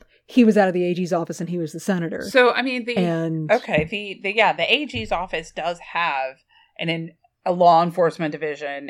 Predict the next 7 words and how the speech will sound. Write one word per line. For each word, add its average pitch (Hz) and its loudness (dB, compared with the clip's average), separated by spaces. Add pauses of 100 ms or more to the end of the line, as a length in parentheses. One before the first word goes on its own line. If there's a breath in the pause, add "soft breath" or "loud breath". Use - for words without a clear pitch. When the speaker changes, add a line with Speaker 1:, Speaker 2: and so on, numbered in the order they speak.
Speaker 2:
and 147 -8
a, 139 -12
an 190 -2
Speaker 1:
Mm-hmm. 180 -2
Speaker 2:
investigations 151 -6 (500)
division, 147 -4
but 165 2